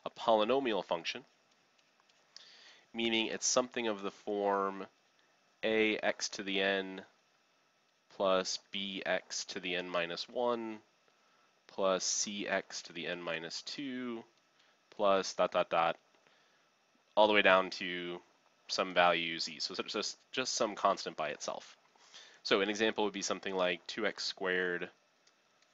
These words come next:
plus four x plus three is an example of a polynomial function. If we're taking the limit of some polynomial function, that limit is gonna be equal to f of c.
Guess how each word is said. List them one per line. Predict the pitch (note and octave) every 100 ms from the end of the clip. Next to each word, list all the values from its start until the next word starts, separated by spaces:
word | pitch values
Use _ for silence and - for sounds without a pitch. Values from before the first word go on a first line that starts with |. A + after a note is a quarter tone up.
| _ - _ _
plus | - G2+ G2 F#2 -
four | - F2+ F2+
x | F2 E2+ - -
plus | - E2+ -
three | - - _ _ _ _ -
is | G#2
an | G#2+
example | G2 G#2 G2+ G2
of |
a | F2+
polynomial | - G2 F#2 F2 E2+ D2+
function. | - - - _ _ _ _ _ _ _ _ _ _ _ _ _ _ _ - - - -
If | -
we're | C3
taking | E3 E3 D#3
the |
limit | B2+ B2 A2+
of | G#2+
some | G#2+ G#2
polynomial | - A2+ A2+ A#2 A2 G#2
function, | - D#2+ - G#2+ - _ _ _ _ _ _ _ _ _ - _ _ - - - _ -
that | A2+ A#2+ G#2
limit | A2+ D3 - _ _ -
is | G#2 -
gonna | G#2+
be | G2 F#2+ A2+
equal | - A2
to | G2+ - G2+ F#2+ G2+ _ _ -
f | G#2+ -
of | G2+
c. | - -